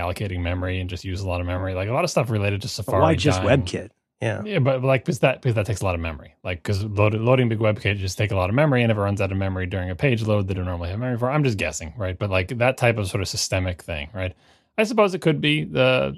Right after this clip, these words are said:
Speaker 1: the battery thing, but, like, really, the tracking prevention is, like, prevents,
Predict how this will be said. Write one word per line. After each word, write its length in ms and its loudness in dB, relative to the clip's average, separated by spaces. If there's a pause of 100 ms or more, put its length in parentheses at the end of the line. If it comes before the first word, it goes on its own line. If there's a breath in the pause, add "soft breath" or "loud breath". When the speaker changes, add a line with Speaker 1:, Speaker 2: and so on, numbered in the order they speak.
Speaker 1:
the 160 0
battery 720 -2
thing, 200 0
but, 120 -2
like, 160 2
really, 260 4
the 500 2
tracking 380 2
prevention 380 0
is, 120 0
like, 300 -2
prevents, 600 -4